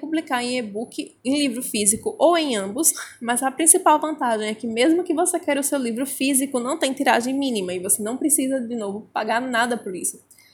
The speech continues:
Conforme as pessoas forem comprando o seu livro, eles vão imprimindo e enviando diretamente. Então, nem essa parte de, de distribuir o livro, de ter que enviar, passa por você, é bem mais prático.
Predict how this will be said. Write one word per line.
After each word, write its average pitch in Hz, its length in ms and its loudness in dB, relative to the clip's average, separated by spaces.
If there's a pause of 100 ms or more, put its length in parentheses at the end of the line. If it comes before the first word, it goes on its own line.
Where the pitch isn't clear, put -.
(180)
Conforme 277 320 -2
as 349 120 2
pessoas 311 280 4
forem 262 200 2
comprando 302 440 0
o 339 80 2
seu 285 180 2
livro, 254 320 0
eles 262 200 0
vão 220 80 2
imprimindo 302 680 0
e 339 240 2
enviando 359 460 2
diretamente. 202 680 -2
Então, 214 380 -6
nem 226 220 -4
essa 349 200 0
parte 247 380 -2
de, 220 340 -6
de 202 360 -6
distribuir 208 600 -4
o 214 40 -2
livro, 214 380 -6
de 190 120 -10
ter 226 180 -4
que 254 120 -4
enviar, 233 400 -2
passa 214 280 2
por 208 160 -4
você, 208 320 0
é 185 60 -2
bem 226 140 -4
mais 254 220 -4
prático. - 400 -8